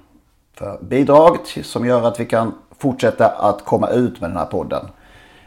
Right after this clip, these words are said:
Vill ni också göra detsamma, gå in på trottosport punkt nu och kolla in fliken Störta Trottosport. Så finns allting där.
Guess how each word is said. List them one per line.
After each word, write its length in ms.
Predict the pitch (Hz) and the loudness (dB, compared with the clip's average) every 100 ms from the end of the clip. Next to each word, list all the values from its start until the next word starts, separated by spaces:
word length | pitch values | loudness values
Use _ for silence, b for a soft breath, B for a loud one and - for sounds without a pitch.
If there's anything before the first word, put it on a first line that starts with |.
| b | b
Vill 180 | 98 98 | -6 -2
ni 220 | 104 107 | -2 -4
också 380 | 95 104 - 117 | -6 -8 -8 -2
göra 320 | 113 110 110 | 0 2 0
detsamma, 840 | 113 - 120 117 120 120 123 120 | 0 2 2 2 2 2 2 0
gå 160 | 110 110 | -2 -4
in 140 | 110 | -4
på 60 | 113 | -4
trottosport 500 | 117 117 101 107 - | -6 -8 -6 -8 -6
punkt 180 | 101 92 | -8 -4
nu 400 | 139 190 190 190 151 | 0 2 2 0 -2
och 280 | - 120 - - - | -2 -2 -6 -16 -12
kolla 340 | - 196 180 180 | 6 8 10 10
in 140 | 190 | 8
fliken 640 | 170 190 160 - 123 101 | 8 8 8 6 6 4
Störta 520 | 98 - 123 - - 110 | 0 2 2 0 -2 -2
Trottosport. 840 | - 120 - 101 - 69 - - - _ _ - b b b - | 0 -2 0 -6 -6 -8 -12 -20 -20 _ _ -20 b b b -20
Så 80 | - | -14
finns 260 | - - - | -12 -12 -12
allting 400 | - - 69 117 | -12 -10 -6 4
där. 400 | 135 180 233 | 6 8 6